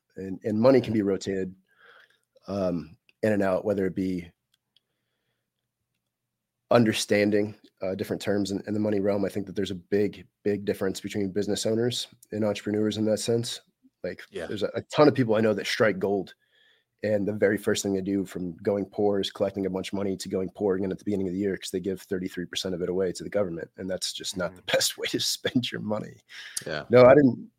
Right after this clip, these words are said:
Speaker 1: I didn't climb through those holes and work that hard just to give it away to somebody else, when the whole reason why I did this was to retire my parents and have a better life for my kids, my wife. I want an opportunity for the people that work their ass off in this office. It's really hard to do that if I don't know how to take care of that money or process that money. So it's one thing to,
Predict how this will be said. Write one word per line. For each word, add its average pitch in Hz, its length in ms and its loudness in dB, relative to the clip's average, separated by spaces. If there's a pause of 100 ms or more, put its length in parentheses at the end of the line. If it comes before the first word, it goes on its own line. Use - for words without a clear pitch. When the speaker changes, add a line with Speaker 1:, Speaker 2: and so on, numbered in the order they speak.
(140)
Speaker 1:
I 127 80 8
didn't 151 180 8
climb 131 220 8
through 123 140 2
those 107 180 6
holes 110 220 4
and 101 100 -2
work 98 200 -2
that 98 160 2
hard 98 280 2
just - 160 -10
to 101 60 -10
give 101 120 -4
it 95 40 -2
away 95 140 0
to 87 60 -8
somebody 90 320 -4
else, 98 280 -2
when 87 200 -8
the - 540 -20
whole 123 140 4
reason 113 240 4
why 92 80 0
I 92 40 -2
did 95 160 0
this 90 200 -6
was 87 180 -6
to 90 180 -2
retire 98 380 0
my 92 140 -4
parents 107 520 0
and 85 200 -8 (460)
have 98 120 -4
a 107 40 0
better 107 120 6
life 104 180 2
for - 80 -8
my 90 80 -4
kids, 104 300 0
my 92 120 -4
wife. 104 380 0
I 101 40 -2
want 131 140 4
an 113 80 4
opportunity 113 460 0
for 107 100 -6
the 104 80 -6
people 107 200 -6
that 95 80 -6
work 107 200 -2
their 95 140 -2
ass 107 220 -2
off 107 200 0
in 87 40 -10
this 82 140 -8
office. 107 480 -2 (760)
It's - 100 -6
really 151 160 10
hard 127 140 10
to 107 60 -4
do 139 160 10
that 110 200 10
if 110 100 -8
I 104 60 6
don't 107 140 4
know 107 120 4
how 110 80 2
to 101 80 -2
take 104 180 -2
care 120 160 4
of 113 60 6
that 107 140 4
money 101 200 -2
or 95 40 0
process 107 420 0
that 92 160 -6
money. 92 220 -8
So - 120 -8
it's - 160 -10
one 113 140 0
thing 98 280 -4
to, 92 180 -8